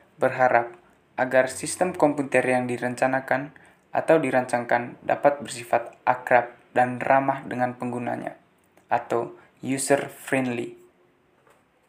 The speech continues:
Sebagai contoh misalnya, sebuah komputer lengkap dipasangkan pada sebuah tempat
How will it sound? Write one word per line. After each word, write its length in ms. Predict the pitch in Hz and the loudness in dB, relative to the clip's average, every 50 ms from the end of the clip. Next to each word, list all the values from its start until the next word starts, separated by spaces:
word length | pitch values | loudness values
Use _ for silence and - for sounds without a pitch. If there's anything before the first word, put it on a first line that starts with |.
| - - _ _ _ _ | -20 -20 _ _ _ _
Sebagai 360 | - - 123 123 120 127 123 | -10 -2 -2 0 0 0 0
contoh 400 | - - 139 143 139 - 139 143 | 0 0 0 0 0 0 -2 -2
misalnya, 560 | 139 127 - 127 120 120 120 - - - - - _ _ - _ _ _ - - - - - _ _ | -2 0 2 2 2 2 0 -4 -6 -6 -10 -20 _ _ -20 _ _ _ -20 -20 -20 -20 -20 _ _
sebuah 520 | - - - 143 160 170 175 175 180 175 | -12 -8 -6 0 4 4 4 4 2 0
komputer 720 | - - 139 135 135 143 135 135 - - 123 120 - - - - _ _ _ _ _ _ _ _ - | -4 -4 -4 -2 -2 -2 -4 -2 -2 0 0 0 -2 -4 -10 -20 _ _ _ _ _ _ _ _ -6
lengkap 400 | - 131 135 - 147 143 - - 127 | -4 -4 2 4 4 4 4 0 -8
dipasangkan 760 | 123 - - 127 - 131 127 123 - 135 127 131 135 135 - - | -4 -2 -2 0 0 0 0 2 2 2 2 2 0 -6 -2 0
pada 240 | 127 123 127 127 123 | 2 2 2 2 0
sebuah 440 | - - 131 131 139 139 139 - - | -2 -6 -4 0 2 2 2 0 -2
tempat 440 | 131 127 - 127 127 - - - | -6 0 2 4 4 4 0 -6